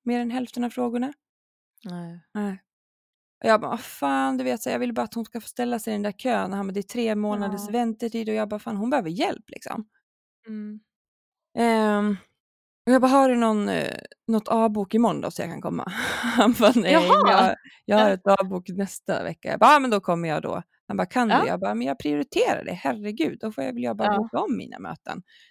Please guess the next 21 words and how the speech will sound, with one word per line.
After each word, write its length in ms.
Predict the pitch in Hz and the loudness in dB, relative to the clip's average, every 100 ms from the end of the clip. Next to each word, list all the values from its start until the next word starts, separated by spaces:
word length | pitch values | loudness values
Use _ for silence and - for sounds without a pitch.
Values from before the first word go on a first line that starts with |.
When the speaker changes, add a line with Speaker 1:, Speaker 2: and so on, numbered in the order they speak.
| _ | _
Speaker 1:
Det 60 | 214 | -8
här 80 | 233 | -4
är 40 | |
ju 60 | 226 214 | -2 -2
Speaker 2:
Ja. 40 | 214 | -2
Speaker 1:
jätteprio 680 | 226 _ 208 - 294 - | -6 _ -10 -4 -4 -4
för 200 | - - | -6 -8
oss." 180 | - - _ _ | -8 -16 _ _
Speaker 2:
Mm. 840 | 240 226 _ _ _ _ - 214 196 | -20 -20 _ _ _ _ -6 -2 -2
Speaker 1:
Eh, 40 | |
så 120 | 190 | -2
då 120 | 247 262 | -4 -6
ska 140 | 247 | -2
jag 100 | 240 | -2
ju 120 | 226 | 0
dit, 380 | 190 170 180 - | -2 -4 -6 -8
eh, 80 | - | -6
nu 140 | 190 180 | -4 -4
i 20 | |
veckan 300 | 180 - 202 | -6 -6 -2
igen. 160 | 247 | -2